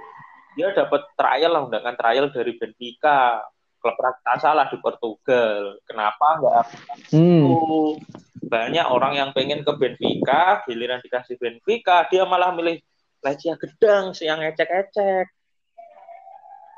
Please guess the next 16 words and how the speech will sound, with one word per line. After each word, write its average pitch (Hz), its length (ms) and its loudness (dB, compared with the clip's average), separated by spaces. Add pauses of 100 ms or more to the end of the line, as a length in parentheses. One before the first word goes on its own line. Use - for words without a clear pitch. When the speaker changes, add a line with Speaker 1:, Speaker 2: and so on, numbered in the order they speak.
(540)
Speaker 2:
Terus? 139 340 4 (140)
Speaker 1:
Ya, 196 240 4
sampai 214 260 0
sekarang 247 460 0
kayak 226 180 2
gitu, 247 320 -2
E-, - 160 -2
Egi 180 300 -2
meredup. 196 680 -2 (400)
Yang 185 220 0
saya 220 240 4
takutkan, 165 720 -2 (180)
Speaker 2:
Hmm. 139 480 0
Speaker 1:
Egi 175 320 0
nanti 156 400 2
itu 170 80 0